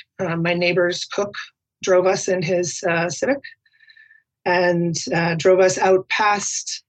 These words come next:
um, Policharki Prison, past the whole industrial area, out to Desabs,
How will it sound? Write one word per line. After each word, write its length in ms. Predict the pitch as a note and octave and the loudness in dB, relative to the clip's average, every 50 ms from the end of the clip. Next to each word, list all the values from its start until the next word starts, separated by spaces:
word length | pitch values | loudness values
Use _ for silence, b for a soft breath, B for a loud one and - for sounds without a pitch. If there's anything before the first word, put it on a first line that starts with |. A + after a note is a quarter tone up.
| _ _ - | _ _ -4
um, 320 | F#3+ F3+ F3+ F3+ F3 F3+ | -2 -2 0 0 -2 -2
Policharki 560 | E3+ - G3+ F#3+ F#3 F#3 - F#3+ F#3 - F#3+ F#3+ | -2 2 4 4 4 4 2 -2 -2 -2 -4 -2
Prison, 440 | - G#3+ G3+ G3 G3+ G3 F#3+ G3 | -2 -2 0 2 2 2 2 2
past 320 | - - G3+ F#3+ F#3 - - | 0 0 -2 -2 -2 -2 -4
the 60 | - | -2
whole 140 | F3 F3 F#3 | 0 2 2
industrial 440 | F3+ F3 F#3 F3 - - G#3+ F#3+ F#3 | 2 2 0 -2 -2 -2 0 0 2
area, 480 | F#3+ F#3 F3+ F3+ F3+ F3+ F3+ F3 F3 F3 | 2 4 4 4 4 4 2 0 0 -2
out 180 | F3+ F3+ F3+ F#3 | -2 -2 -2 -4
to 120 | - - F3 | -6 -8 -6
Desabs, 680 | D#3 F3 F3 F3 - F3+ F3 G#3 G3+ F#3 - - - | -4 -4 -4 -4 -6 -8 -8 -8 -8 -10 -14 -16 -16